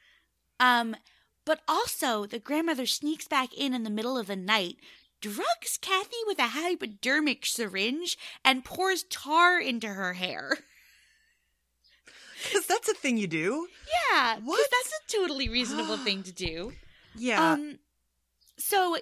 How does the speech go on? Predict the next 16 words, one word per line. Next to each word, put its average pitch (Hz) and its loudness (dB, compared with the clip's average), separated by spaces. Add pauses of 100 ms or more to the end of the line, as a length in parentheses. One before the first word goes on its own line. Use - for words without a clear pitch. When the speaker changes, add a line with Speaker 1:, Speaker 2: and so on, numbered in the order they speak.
Speaker 1:
Kathy 381 -2
and 262 -4
Christopher 285 -6
are, 190 0
like, 220 -6
frantically 254 -2
trying 208 0
to 202 -6
wash 180 0
the 190 -8
tar 226 2
out 180 0
of 180 -6
each 175 -8
other's 160 -8
hair 160 -4